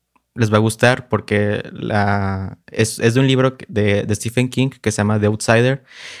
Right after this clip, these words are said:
que prácticamente es como años después de It.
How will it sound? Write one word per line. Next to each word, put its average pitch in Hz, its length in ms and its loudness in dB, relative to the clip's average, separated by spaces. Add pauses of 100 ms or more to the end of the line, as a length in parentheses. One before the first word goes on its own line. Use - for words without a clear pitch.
que 113 120 2
prácticamente 117 680 2
es 117 140 0
como 104 560 -2 (460)
años 113 260 4
después 113 360 0
de 104 100 2
It. 92 260 -6